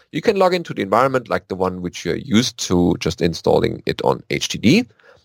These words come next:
And in that environment, many ordinary files have replaced, uh, or have been replaced to symbolic links.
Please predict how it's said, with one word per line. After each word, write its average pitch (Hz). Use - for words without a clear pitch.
And 90
in 85
that 131
environment, 165
many 117
ordinary 120
files 113
have -
replaced, 101
uh, 85
or 85
have 110
been 101
replaced 90
to -
symbolic 82
links. 180